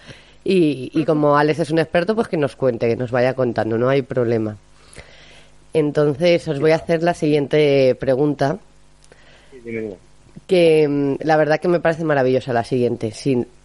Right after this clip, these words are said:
Speaker 1: nos la solucionáis, sería genial. ¿Qué alimentos nos ayudan a tener el vientre pla-, el vientre plano?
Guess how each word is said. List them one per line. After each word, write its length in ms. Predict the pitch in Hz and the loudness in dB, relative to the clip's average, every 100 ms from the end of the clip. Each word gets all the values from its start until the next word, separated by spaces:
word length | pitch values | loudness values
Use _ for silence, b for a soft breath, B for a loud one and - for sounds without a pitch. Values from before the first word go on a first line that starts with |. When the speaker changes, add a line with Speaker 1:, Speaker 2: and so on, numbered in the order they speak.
| - | -8
Speaker 1:
nos 220 | 139 131 | -4 -2
la 140 | 131 | -4
solucionáis, 840 | 117 131 123 135 127 170 233 - - | -2 -4 -4 -4 -2 -2 -4 -12 -20
sería 340 | - 131 127 139 | -6 -2 -2 -4
genial. 440 | - 113 104 107 - B B B B - | -4 -4 -4 -6 -12 B B B B -8
¿Qué 120 | 185 | 0
alimentos 800 | 175 165 147 170 208 247 262 - - | 2 2 2 0 0 -2 -2 -4 -6
nos 300 | 151 143 147 | -4 -2 0
ayudan 420 | 139 160 175 151 | 0 0 0 0
a 80 | 139 | 0
tener 300 | 143 175 175 | 0 0 0
el 120 | 139 | 0
vientre 520 | 139 156 147 131 123 | 0 -2 -2 -4 -4
pla-, 300 | - 110 - - - | -2 -2 -4 -10 -8
el 160 | 143 151 | -4 -2
vientre 480 | 143 151 156 147 131 | 0 0 -2 -4 -2
plano? 420 | 127 120 107 | 0 0 -2